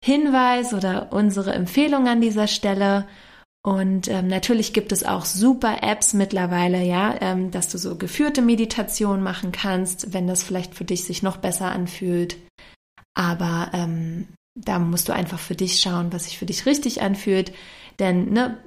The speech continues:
am besten ist es wirklich, bevor du morgens gleich auf dein Handy guckst und irgendwelche Nachrichten liest, ähm, dass du diese Meditation vorher machst und sich,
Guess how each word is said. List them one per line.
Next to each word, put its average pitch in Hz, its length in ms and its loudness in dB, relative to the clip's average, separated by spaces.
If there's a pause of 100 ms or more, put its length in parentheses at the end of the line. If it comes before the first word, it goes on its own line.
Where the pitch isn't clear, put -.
(120)
am 190 160 0
besten 214 340 0
ist 180 140 -2
es 175 160 -4
wirklich, 190 400 -2
bevor 220 340 2
du 226 120 2
morgens 196 480 4
gleich 208 260 2
auf 208 80 -4
dein 190 160 -2
Handy 196 280 4
guckst 190 300 0
und 190 80 -2
irgendwelche 185 500 0 (360)
Nachrichten 254 560 2
liest, 214 440 6
ähm, 190 340 2
dass 175 200 -2
du 170 80 -6
diese 170 240 -4
Meditation 170 760 -6
vorher 180 300 -2
machst 170 380 -4
und - 240 -12
sich, - 300 -12